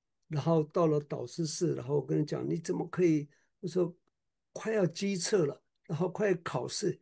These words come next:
你还去打网咖？”然后他的态度上有一点，有一点，有一点傲慢，所以我就打了两个巴掌。然后他的导师一来，他说，“这黄先生，你先回去，这个我来。”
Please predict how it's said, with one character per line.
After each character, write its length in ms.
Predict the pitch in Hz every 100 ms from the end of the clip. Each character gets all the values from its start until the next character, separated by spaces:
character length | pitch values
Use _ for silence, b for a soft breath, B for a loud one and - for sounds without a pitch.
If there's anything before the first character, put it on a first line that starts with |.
| _
你 100 | -
还 140 | 165 165
去 240 | - 185
打 200 | 175 135
网 320 | 147 131 110 -
咖？” 340 | 156 156 160 _ _ _ _
然 100 | 151
后 320 | 147 160 160 - -
他 140 | 208
的 120 | 180 175 _ _ _ _ _
态 260 | - 214 180
度 160 | 180
上 260 | 156 175 156
有 200 | 143 143
一 100 | 170
点， 420 | 165 151 151 - - _ _ _ _ _
有 140 | - 175
一 40 |
点， 240 | 175 165 156
有 120 | 160
一 40 |
点 220 | 175 160 - _
傲 200 | 202 180
慢， 260 | 165 156 143
所 160 | 156
以 40 | 165
我 120 | 151
就 140 | 147 165
打 580 | - _ _ _ - -
了 100 | 139
两 180 | 165 147
个 80 | 160
巴 220 | 165 170
掌。 200 | 165 143 - _ _ _
然 140 | 170
后 440 | 131 151 143 147 - _
他 140 | - 175
的 100 | 165
导 220 | 165 123
师 180 | 120 185
一 120 | 170
来， 120 | 151
他 140 | 151 196
说 140 | 208
，“这 260 | - 220 175 b b
黄 180 | 175 180
先 180 | 208
生， 160 | 185 208
你 60 | 160
先 180 | 196
回 160 | 175 165
去， 140 | 151
这 140 | 165 165
个 100 | -
我 160 | 71
来。” 220 | 73 -